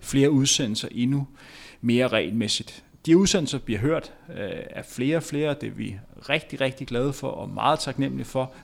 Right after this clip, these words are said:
men vi vil gerne ud til, til endnu, øh, flere mennesker. Så hvis I kan lide de her programmer, så kan I hjælpe os på, på den måde. Og hvis I synes, det vi laver er noget skidt, så bare glem alt det, jeg sagde. Det er frivilligt, at I hører med.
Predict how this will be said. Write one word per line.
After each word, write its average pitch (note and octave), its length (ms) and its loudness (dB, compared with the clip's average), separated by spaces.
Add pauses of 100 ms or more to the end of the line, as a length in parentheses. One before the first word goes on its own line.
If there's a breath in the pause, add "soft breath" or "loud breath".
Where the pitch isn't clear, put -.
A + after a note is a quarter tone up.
men C3 100 -4
vi B2+ 40 -2
vil B2+ 100 -2
gerne C3 260 2
ud A#2+ 120 0
til, A2 340 -4
til - 200 -12
endnu, A#2 300 -2 (220)
øh, G2 300 -8
flere G#2+ 400 -6
mennesker. G#2+ 420 -4
Så A#2 280 0
hvis B2+ 240 -4
I - 20 -4
kan D#3 120 -2
lide G#3 160 0
de E3 100 -4
her D3+ 60 0
programmer, D#3 420 -2 (380 loud breath)
så C#3+ 220 -6 (120)
kan C#3 140 -2
I - 20 2
hjælpe A#2+ 280 0
os A#2+ 140 -2
på, A2+ 300 -6
på A#2 80 -8
den A2 200 -4
måde. G2 280 -6 (380 loud breath)
Og A#2 140 -4
hvis G#2 140 -4
I G#2 40 -4
synes, D#3 280 2
det B2+ 140 -2
vi A#2 60 0
laver B2 260 6
er B2 40 2
noget A2 180 -2
skidt, - 400 -4 (200)
så - 180 -10
bare G#2+ 220 -2
glem A#2+ 240 -4
alt - 200 -6
det, A#2 260 -4
jeg A2 100 -4
sagde. F3+ 300 -2 (140)
Det B2+ 140 0
er A#2 120 -2
frivilligt, B2 520 -6
at A2+ 200 -8
I G#2 160 -10
hører G#2+ 160 -8
med. A2 260 -4